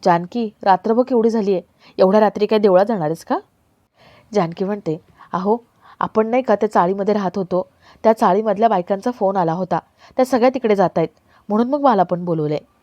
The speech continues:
आज महाआरती आहे आणि आजचा दिवससुद्धा चांगला आहे. मी आज देवाकडे प्रार्थना करेल, साकडं घालील, सगळं चांगलं होईल,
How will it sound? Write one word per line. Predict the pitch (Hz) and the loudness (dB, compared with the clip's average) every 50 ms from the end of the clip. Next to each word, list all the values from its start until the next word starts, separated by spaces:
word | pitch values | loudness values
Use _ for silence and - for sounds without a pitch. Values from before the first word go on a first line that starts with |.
| _ _ _ _ _ _ _ _ _ _ _ _ _ - _ | _ _ _ _ _ _ _ _ _ _ _ _ _ -10 _
आज | - 180 202 202 - 208 | -2 -2 -2 -2 -4 -6
महाआरती | 190 175 175 185 190 190 185 175 175 - 208 | -6 -4 -2 -2 0 0 0 -2 -2 0 0
आहे | 185 165 170 180 - _ _ _ _ _ - - - - | 0 0 0 -4 -8 _ _ _ _ _ -20 -14 -4 0
आणि | 180 185 208 | 0 0 2
आजचा | - 202 190 - - 233 | 0 -2 -4 -2 -4 -4
दिवससुद्धा | 214 196 208 190 233 - - 240 185 - 226 | -2 -2 0 0 0 -2 -2 -4 -2 0 0
चांगला | 220 - 196 160 160 160 156 | 2 2 0 0 0 -4 -4
आहे. | 165 180 175 - _ _ _ _ _ _ _ _ _ _ 220 | -4 -6 -8 -12 _ _ _ _ _ _ _ _ _ _ 0
मी | 214 196 | 2 4
आज | 185 214 208 - | 4 2 2 2
देवाकडे | 190 180 185 196 - 254 | 2 2 2 2 0 0
प्रार्थना | 247 220 185 175 - 196 185 185 | 0 0 -2 -2 -4 -6 -6 -4
करेल, | - - 175 170 185 - | -4 -2 -4 -4 -4 -8
साकडं | - - - 214 185 - 185 208 | -14 -4 -4 -4 -2 0 0 0
घालील, | 208 208 202 170 160 - - - | 0 0 -2 -4 -6 -8 -10 -16
सगळं | - - 214 - 202 208 247 | -12 -12 -10 -4 0 0 0
चांगलं | 247 269 226 180 180 190 196 | 0 -2 -6 -4 -4 -4 -4
होईल, | 190 196 180 165 | -2 -2 -2 -4